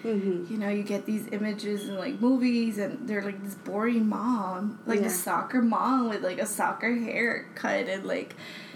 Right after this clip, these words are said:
Speaker 2: you know, just tending to their child and looking all boring, and it's like, "No, that's not for me."
Speaker 1: Yeah.
Speaker 2: You know, like, not in this day and age. Like, we are more, I feel more modern, and we're more aware, and also,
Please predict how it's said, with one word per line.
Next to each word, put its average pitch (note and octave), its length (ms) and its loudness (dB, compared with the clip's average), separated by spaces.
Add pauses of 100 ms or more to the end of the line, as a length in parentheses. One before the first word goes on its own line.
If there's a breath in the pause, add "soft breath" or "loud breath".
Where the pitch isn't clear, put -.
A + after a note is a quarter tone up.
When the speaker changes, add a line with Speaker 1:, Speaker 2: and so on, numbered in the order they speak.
(140)
Speaker 2:
you C4 160 6
know, G#3 240 4
just A3 320 0
tending A#3 380 4
to C4 120 2
their A#3+ 160 4 (140)
child B3 360 2
and G#3+ 220 2
looking G#3+ 280 -2
all A3 120 0
boring, G#3 540 0
and G3 140 0
it's F#3+ 120 -6
like, F#3+ 140 -2
"No, G#3 840 2 (380)
that's G#3+ 240 0
not E3+ 180 -2
for - 140 -4
me." - 460 -6
Speaker 1:
Yeah. G3+ 240 0
Speaker 2:
You F#3+ 60 0
know, F3+ 240 -4 (100)
like, - 120 -8 (380 loud breath)
not B3 200 6
in A#3+ 120 4
this G#3+ 200 -2 (200)
day F#3+ 240 0
and F3+ 120 -2
age. D3+ 280 -6 (220)
Like, - 140 -14 (140)
we A3 180 0
are G3 160 0
more, G3 520 -2 (120)
I G#3+ 80 -2
feel G#3 220 -4
more G3 240 -2
modern, D2+ 480 -4
and - 260 -8 (500 loud breath)
we're G#3+ 260 0
more A3 580 2 (140)
aware, G#3 540 2
and F#3+ 240 0
also, G3 580 0